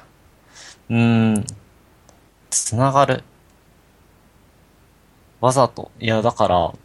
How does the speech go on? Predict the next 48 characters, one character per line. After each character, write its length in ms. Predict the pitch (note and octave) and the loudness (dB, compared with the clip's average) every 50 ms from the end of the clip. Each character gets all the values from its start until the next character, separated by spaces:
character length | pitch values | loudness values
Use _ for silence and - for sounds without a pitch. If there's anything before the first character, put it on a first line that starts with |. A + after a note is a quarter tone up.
| _ _ _ _ _ _ _ _ _ _ _ _ _ _ _ _ _ _ _ _ _ _ _ - - - | _ _ _ _ _ _ _ _ _ _ _ _ _ _ _ _ _ _ _ _ _ _ _ -20 -20 -16
家 160 | - - - | -10 -6 -2
族 200 | B2 C3+ - - | -2 -2 0 2
問 240 | D#3+ E3 E3+ E3 C#3 | 4 4 4 4 4
題 140 | F#2+ F2 E2+ | 2 2 0
は 100 | D#2+ D#2+ | 0 0
割 220 | D#2+ F2 F2+ F#2 | -2 -2 -4 -4
と 240 | - - F#2 D#2+ - | -2 -4 -4 -4 -4
す 240 | - - - D3 C#3 | -8 -4 -2 -2 -2
ぐ 180 | G#2+ F2+ - - - _ _ _ _ | -2 -4 -6 -8 -18 _ _ _ _
そ 180 | - - - G#2 | -10 -4 -2 -2
う 40 | G2+ | -2
い 100 | G2 G2 | -2 -2
う 20 | |
描 160 | F#2 G2 G2 | -2 -4 -4
写 140 | F#2 - G2 | -2 -2 -2
に 60 | F2+ | -2
持 80 | F2 F2 | -2 -4
っ 20 | |
て 140 | - - G2 | -4 -6 -10
い 60 | F#2 | -8
き 80 | - - | -4 -4
や 60 | G2 | -4
す 140 | - - F#2 | -4 -4 -10
い 60 | E2+ | -10
と 100 | - - | -12 -16
い 20 | F#2 | -16
う 60 | - | -12
か、 120 | - - - | -12 -6 -2
ど 240 | - D#3 E3 D#3+ C#3 | 0 2 2 2 2
う、 140 | - - - | 0 -4 -6
「ど 160 | - C#3 D#3 E3+ | 0 2 2 2
う 60 | D#3 | 2
し 80 | - | 2
て 60 | - F2+ | 0 0
私 280 | F2 - F#2 F2 - | 0 -2 -4 -8 -8
を 80 | G2 F2+ | -8 -6
信 220 | - - G#2 F#2+ | -6 -6 -6 -6
じ 40 | - | -8
て 80 | - - | -10 -8
く 80 | - | -6
れ 80 | F2+ F2+ | -6 -4
な 120 | F#2 F2 | -4 -4
い 60 | F2 | -4
の？」 60 | F2 F#2 | -6 -8
み 100 | F2+ F2 | -10 -12
た 100 | - E2 | -12 -12
い 80 | - | -10
な。 120 | - - | -10 -12